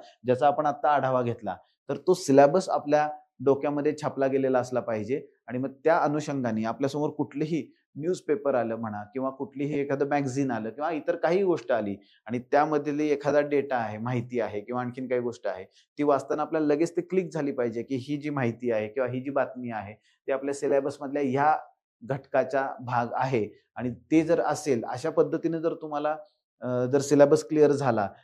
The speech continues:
तर तुम्हाला या गोष्टी चांगल्या पद्धतीने ट्रॅक करता येतील. डेटा गोळा करण्यामध्ये, माहिती गोळा करण्यामध्ये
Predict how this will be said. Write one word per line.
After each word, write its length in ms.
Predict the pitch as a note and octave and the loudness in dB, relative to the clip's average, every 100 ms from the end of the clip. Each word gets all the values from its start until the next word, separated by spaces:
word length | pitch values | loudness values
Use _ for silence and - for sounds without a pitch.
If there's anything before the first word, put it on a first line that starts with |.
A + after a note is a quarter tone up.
| _ - | _ -6
तर 80 | |
तुम्हाला 400 | C#3 C#3 C#3 D3+ | -6 -4 -2 -2
या 160 | D#3+ C3 | -2 -2
गोष्टी 300 | B2+ B2 C3+ | -2 -6 -8
चांगल्या 320 | B2+ B2 A#2 | -8 -6 -6
पद्धतीने 500 | A#2 A2+ A2+ - A#2 | -6 -8 -8 -8 -8
ट्रॅक 440 | A#2+ - D3 - - | -4 2 2 2 -2
करता 240 | A#2+ A#2+ | -2 -2
येतील. 360 | A2 G2 A#2 A#2 | -4 -2 -4 -2
डेटा 340 | A#2+ B2 B2+ C3 - _ - | -2 0 -2 -2 -16 _ -2
गोळा 220 | B2 C3 | 2 4
करण्यामध्ये, 480 | C3+ B2 B2 A2 A2 | 4 0 -2 -2 -2
माहिती 280 | A2+ A2+ C3+ | -2 -2 -2
गोळा 240 | B2+ B2+ | 0 2
करण्यामध्ये 720 | A#2 A#2 A#2+ A#2+ A#2 A2+ G#2 | 0 -4 -6 -4 -6 -8 -10